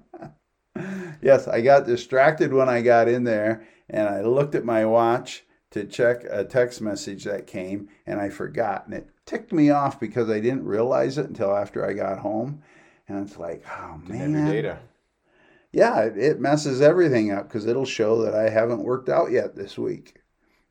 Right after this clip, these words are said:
Speaker 1: And today's hump day.
Speaker 2: Oh.
Speaker 1: 'Cause usually I'm a Monday, Wednesday, Friday thing.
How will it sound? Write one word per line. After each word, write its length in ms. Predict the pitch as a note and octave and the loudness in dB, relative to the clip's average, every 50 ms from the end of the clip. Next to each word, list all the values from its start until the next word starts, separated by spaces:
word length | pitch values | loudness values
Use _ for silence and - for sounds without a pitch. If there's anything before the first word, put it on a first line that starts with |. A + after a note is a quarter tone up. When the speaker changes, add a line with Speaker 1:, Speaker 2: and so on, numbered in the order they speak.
| _ - | _ -8
Speaker 1:
And 220 | G#2 G#2 A2 G#2+ | -6 -4 -4 -2
today's 320 | B2 A2+ A2+ A#2 B2 A#2+ - | -2 0 2 2 2 2 2
hump 240 | C#3 D3+ D#3 D3+ - | 2 2 2 2 0
day. 320 | A#2 G2+ E2 D#2+ - - _ _ _ _ _ _ - | -2 -2 -2 -4 -10 -14 _ _ _ _ _ _ -12
Speaker 2:
Oh. 240 | A2+ B2 A#2 A2 G2+ G2 - _ _ _ _ _ _ _ _ _ _ _ | -10 -8 -8 -8 -10 -14 -20 _ _ _ _ _ _ _ _ _ _ _
Speaker 1:
'Cause 140 | - G2+ - | -14 -10 -8
usually 320 | F#3+ D3 A2+ G#2+ G#2+ G#2+ G#2 | -6 -6 -6 -4 -2 -2 -2
I'm 140 | G#2 G#2 G#2 | -2 -2 -2
a 80 | G2+ | -4
Monday, 500 | G#2 G#2 G2+ G2+ G2+ G2+ G2 G2 F#2+ G2 - - | -4 -4 -4 -2 0 0 0 0 0 -4 -8 -12
Wednesday, 600 | G2+ G2 G2 G2 G2 - F#2 F#2 F#2 F#2 - _ _ _ _ _ | -10 -10 -8 -10 -10 -8 -8 -8 -8 -8 -10 _ _ _ _ _
Friday 400 | - - A2+ A#2 A#2+ A#2 - - | -4 0 0 2 2 0 -2 -8
thing. 380 | - - - - F2+ G2 G2 | -10 -12 -12 -12 -12 -12 -16